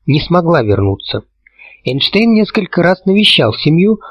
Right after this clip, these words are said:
но уже в тысяча девятьсот шестнадцатом году он признавался,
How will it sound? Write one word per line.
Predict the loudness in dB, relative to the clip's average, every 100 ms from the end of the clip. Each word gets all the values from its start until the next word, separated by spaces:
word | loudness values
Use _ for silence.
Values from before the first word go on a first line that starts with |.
| -20 _
но | 0 2 2
уже | 2 0 0
в | -2
тысяча | -4 -2 -2 -2 0
девятьсот | 0 0 -2 -4
шестнадцатом | -4 -2 -4 -4 -4 0
году | 0 0 -2 -4 -12 -12 -4
он | -4
признавался, | -2 -4 0 0 2 0 0 -4 -4